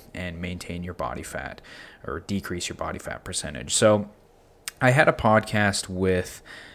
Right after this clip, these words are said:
um, Chris Barakat, which he is, like, one of the leading researchers in body recomposition, uh, y-, out of the University of Tampa, I believe. Um,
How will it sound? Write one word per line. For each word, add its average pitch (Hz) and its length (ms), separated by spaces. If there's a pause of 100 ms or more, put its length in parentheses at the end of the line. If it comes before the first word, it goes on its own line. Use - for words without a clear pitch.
(160)
um, 87 460 (160)
Chris 123 240
Barakat, 98 720
which 87 340
he 98 600
is, 92 520
like, 92 160
one 95 200
of 90 140
the 90 280 (580)
leading 113 560
researchers 107 1000 (180)
in 95 380
body 95 320
recomposition, 92 1000 (500)
uh, 71 140
y-, 80 300 (100)
out 101 100
of 98 160
the 92 60
University 107 560
of - 140
Tampa, 165 840
I 160 120
believe. 170 680
Um, 202 580